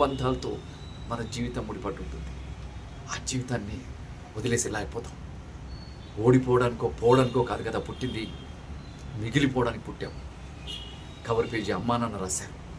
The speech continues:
మిగతా పేజీలన్నీ మనమే రాసుకోవాలి. జ్యోతిర్మయ్య గారు, మీ శోకం నుంచి శ్లోకం పుట్టిందో, మీ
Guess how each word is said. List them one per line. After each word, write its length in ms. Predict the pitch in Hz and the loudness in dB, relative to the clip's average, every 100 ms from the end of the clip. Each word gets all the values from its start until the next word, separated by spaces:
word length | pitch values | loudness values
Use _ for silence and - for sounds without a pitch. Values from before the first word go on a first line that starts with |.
| - - - - 110 | -12 -12 -12 -12 -4
మిగతా 240 | 123 120 104 | 0 0 0
పేజీలన్నీ 420 | 101 101 98 95 85 98 | -2 0 -2 -2 -4 -2
మనమే 240 | 123 123 92 | 4 4 4
రాసుకోవాలి. 440 | - - - - - - - - - - - - - - | 0 -4 -8 -8 -10 -10 -10 -10 -10 -12 -12 -12 -12 -8
జ్యోతిర్మయ్య 420 | 120 117 110 113 110 | -4 -4 -2 2 2
గారు, 140 | 95 - - - - - - - - 107 | 0 -4 -10 -12 -12 -12 -12 -10 -8 -6
మీ 100 | 104 - | -2 6
శోకం 320 | 123 123 131 123 | 6 8 6 6
నుంచి 200 | 123 - | 4 -2
శ్లోకం 340 | 113 113 127 127 | 2 2 2 -4
పుట్టిందో, 380 | 113 110 101 104 101 | -6 -6 0 2 2
మీ 80 | 98 | 0